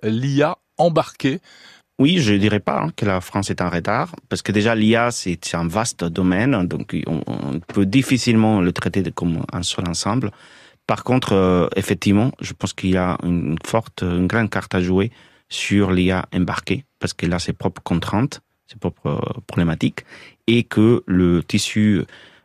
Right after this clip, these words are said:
Speaker 2: euh, de talent et d'expérience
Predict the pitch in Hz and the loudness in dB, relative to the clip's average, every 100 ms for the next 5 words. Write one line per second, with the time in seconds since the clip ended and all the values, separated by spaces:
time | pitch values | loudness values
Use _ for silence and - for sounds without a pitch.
0 | _ 82 - - - - - - 101 107 | _ -4 -4 -4 -6 -4 -6 -4 -2 2
1 | 110 107 - - 95 90 67 82 92 - | 0 -2 -12 -6 0 0 0 0 -2 -2
2 | 104 98 104 98 | -2 2 2 0